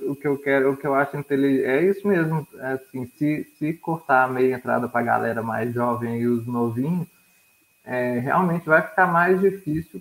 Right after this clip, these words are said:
pra galera consumir cinema. E é o que vocês falaram, tudo é política, então, é, interferir nisso aí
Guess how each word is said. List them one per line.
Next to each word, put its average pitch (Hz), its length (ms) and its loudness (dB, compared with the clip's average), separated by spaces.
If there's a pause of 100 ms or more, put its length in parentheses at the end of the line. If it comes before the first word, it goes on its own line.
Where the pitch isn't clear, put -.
pra 180 180 -2
galera 185 360 0
consumir 180 540 -6
cinema. 160 320 -2
E 143 160 -4
é 143 80 4
o 139 60 0
que 143 80 -14
vocês - 140 -20
falaram, 151 280 0 (100)
tudo 160 160 -2
é 175 60 0
política, 151 580 -2
então, 131 460 -4 (500)
é, 131 280 0
interferir 156 720 0
nisso 151 340 -6
aí 139 540 2